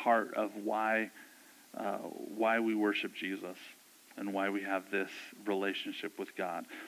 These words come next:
Um, as we, as we work our way through Acts, we've been, we've been following the expanse and the spread of the gospel.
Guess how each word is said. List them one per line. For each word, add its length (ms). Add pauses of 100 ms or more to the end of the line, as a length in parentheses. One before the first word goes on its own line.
(200)
Um, 320 (880)
as 140
we, 260
as 140
we 220
work 280
our 120
way 180
through 240
Acts, 380
we've 180
been, 400
we've 140
been 160
following 580
the 100
expanse 840
and 120
the 120
spread 420
of 140
the 80
gospel. 580